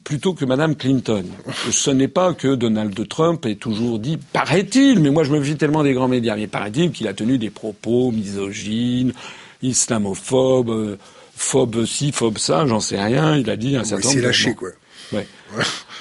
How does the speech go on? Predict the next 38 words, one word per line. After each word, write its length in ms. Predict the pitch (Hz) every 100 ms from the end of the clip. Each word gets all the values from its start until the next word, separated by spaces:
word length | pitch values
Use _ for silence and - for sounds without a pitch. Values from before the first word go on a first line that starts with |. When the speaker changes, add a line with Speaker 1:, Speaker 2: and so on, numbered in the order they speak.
| - - 127
Speaker 1:
Oui, 160 | 135
mais 60 | 127
enfin, 160 | 120
vous 100 | 123
savez, 240 | 127 135 156
quand, 220 | 127 117
euh, 160 | 120 120
le 60 |
président 280 | 120 131 135
de 60 | 127
la 60 |
République 280 | 123 120 123
française, 400 | - 123 123 139
monsieur 240 | 117 -
Hollande, 460 | 120 120 127 139 127
qui 100 | -
paraît-il 340 | 120 120 139
parle 220 | 127 117 113
des 160 | 117
pauvres 280 | 110 131 107
en 40 |
disant 200 | 113 107 117
les 80 |
sans-dents, 420 | 110 - 113 135 156
c'est 140 | -
pas 100 | 120
beaucoup 240 | 113 104 127
mieux 380 | 135 160 160
que, 420 | 135 123 110 107 104
que, 180 | 123 110
que 140 | -
monsieur 360 | 117 113 110 123
Trump 280 | - 151 131
avec 240 | 117 127
ses 140 | - 104
plaisanteries 540 | - 113 110 101 147
là 100 | 123
sur, 380 | 107 120 131 113